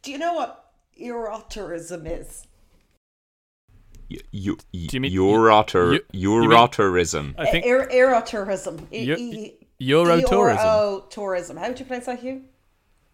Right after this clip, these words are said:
Speaker 2: E-,
Speaker 1: Eroticism?
Speaker 2: e-, er-, eroticism. Eroticism.
Speaker 1: Eroticism. Yeah.
Speaker 2: I mean,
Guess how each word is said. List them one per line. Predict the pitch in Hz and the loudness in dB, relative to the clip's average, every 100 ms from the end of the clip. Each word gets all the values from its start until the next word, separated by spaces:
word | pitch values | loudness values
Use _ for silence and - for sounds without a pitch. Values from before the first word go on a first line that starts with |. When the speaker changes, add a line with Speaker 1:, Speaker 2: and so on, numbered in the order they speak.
| - | -14
Speaker 2:
E-, | - | -8
Speaker 1:
Eroticism? | - - 214 214 208 | -8 -8 -10 -12 -4
Speaker 2:
e-, | 202 - _ _ - | -4 -4 _ _ 0
er-, | - - | 0 2
eroticism. | 90 92 87 92 90 98 87 80 78 _ 85 | 0 2 0 -2 0 0 -2 -8 -12 _ -6
Eroticism. | 87 82 82 82 | -4 -2 -2 -2
Speaker 1:
Eroticism. | 87 73 76 73 - _ _ _ | -2 -4 -8 -10 -16 _ _ _
Yeah. | 190 170 160 | -10 -8 -4
Speaker 2:
I | |
mean, | 117 127 123 123 | -2 0 0 -4